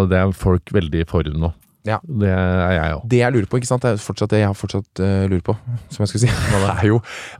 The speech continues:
Speaker 2: hvor mange nazister vi har blant oss.
Speaker 1: Det tror jeg
Speaker 2: Ja,
Speaker 1: er
Speaker 2: men sånn fra, som var på en måte nazi-, som symp-, eh, som, eh, var nazisympatisører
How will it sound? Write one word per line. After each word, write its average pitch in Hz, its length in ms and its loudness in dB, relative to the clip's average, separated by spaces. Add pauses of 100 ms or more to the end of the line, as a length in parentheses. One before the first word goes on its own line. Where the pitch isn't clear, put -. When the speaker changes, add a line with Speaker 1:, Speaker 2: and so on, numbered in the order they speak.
(140)
Speaker 2:
hvor 104 260 2
mange 95 220 0
nazister 87 320 -2
vi 87 80 -2
har 82 140 2
blant 78 180 -4
oss. - 180 -10 (800)
Speaker 1:
Det 98 160 4
tror 95 120 -2
jeg 92 80 2
Speaker 2:
Ja, 135 60 2
Speaker 1:
er - 20 4
Speaker 2:
men 160 80 2
sånn 165 200 2
fra, 131 360 2
som 147 240 -4
var 110 220 2
på - 80 -10
en 104 80 -2
måte 104 160 -4 (180)
nazi-, 113 320 -6
som 120 160 -4 (320)
symp-, - 320 -6
eh, 113 80 2
som, 113 240 -2
eh, 104 160 0
var 98 220 2 (100)
nazisympatisører 92 880 -2